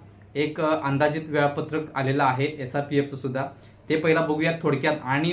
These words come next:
उद्या सकाळी महत्त्वाचा व्हिडिओ येणार आहे की पुढचं नियोजन कशा पद्धतीनं असणार आहे, की बाबा एसआरपीएफचं ग्राउंड चालू होणार की नाही,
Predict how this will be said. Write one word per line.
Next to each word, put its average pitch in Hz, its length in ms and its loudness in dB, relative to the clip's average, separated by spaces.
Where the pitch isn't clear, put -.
उद्या 156 160 2
सकाळी 160 460 -2
महत्त्वाचा 147 440 -2
व्हिडिओ 143 240 0
येणार 135 200 0
आहे 131 260 0
की 151 80 -4
पुढचं 151 460 -2
नियोजन 151 320 0
कशा 147 200 -4
पद्धतीनं 139 360 -2
असणार 127 260 -4
आहे, 107 200 -4
की 139 80 2
बाबा 139 140 4
एसआरपीएफचं 139 500 -2
ग्राउंड 143 220 2
चालू 139 200 0
होणार 131 300 0
की 135 100 -4
नाही, 123 160 -2